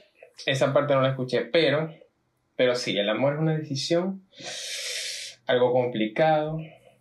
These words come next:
eh, ¿qué te puedo decir? Hay que pensárselo bien, conocer a las personas antes de,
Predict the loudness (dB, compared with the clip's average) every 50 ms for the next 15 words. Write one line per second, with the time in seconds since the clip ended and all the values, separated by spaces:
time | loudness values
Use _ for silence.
0 | _ _ -20 -20 -16 -8 -4 -2 0 2 2 2 2 2 2 0 0 0 0 0
1 | 0 0 0 0 -2 -4 -12 -18 -20 -20 _ _ _ _ _ _ _ _ -8 -2
2 | 0 0 0 0 0 -4 0 2 2 2 2 0 0 -2 0 0 0 -2 -6 -12
3 | -16 _ _ _ _ _ _ _ -8 -4 -4 -2 -2 -2 -4 -2 -2 -4 -2 -4
4 | -6 -4 0 0 2 4 4 2 2 2 0 0 -2 -4 -4 -2 -2 -2 -2 -2
5 | -2 -2 -2 -2 -2 -2 -4 -4 -2 -2 -2 0 0 0 -2 -2 -2 -4 -2 -2
6 | 0 0 -2 -2 -4